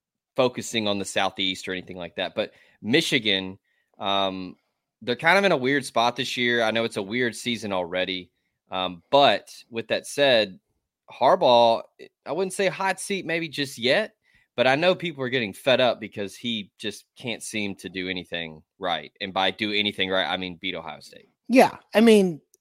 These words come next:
Speaker 2: that, that is, like, the simplest way to put it. The two things I think that Jim Harbaugh has failed to do are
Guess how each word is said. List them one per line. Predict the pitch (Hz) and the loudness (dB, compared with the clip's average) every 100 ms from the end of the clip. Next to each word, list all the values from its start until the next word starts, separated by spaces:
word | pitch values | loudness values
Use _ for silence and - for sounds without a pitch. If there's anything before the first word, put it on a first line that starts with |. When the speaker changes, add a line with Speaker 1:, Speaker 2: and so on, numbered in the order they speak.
| _ _ _ - | _ _ _ 2
Speaker 2:
that, | 247 277 - 214 | 8 8 6 6
that | 302 302 | 8 8
is, | 226 | 8
like, | 220 208 | 4 2
the | 202 | 0
simplest | - 175 160 - | 0 0 -2 -4
way | 151 | -4
to | 143 | -4
put | - 185 | 0 2
it. | 147 | 2
The | 170 | -2
two | 190 330 349 | 0 0 2
things | 240 185 156 | 2 2 0
I | 147 | -2
think | 156 131 - | -2 -4 -4
that | 120 110 _ _ _ _ | -6 -6 _ _ _ _
Jim | - 156 143 | -4 -2 0
Harbaugh | 147 143 120 | 0 0 0
has | 131 127 | -2 -4
failed | - 127 123 | -2 -2 -2
to | 135 | -6
do | 120 117 110 | -4 -2 -2
are | 92 98 95 | -4 -4 -6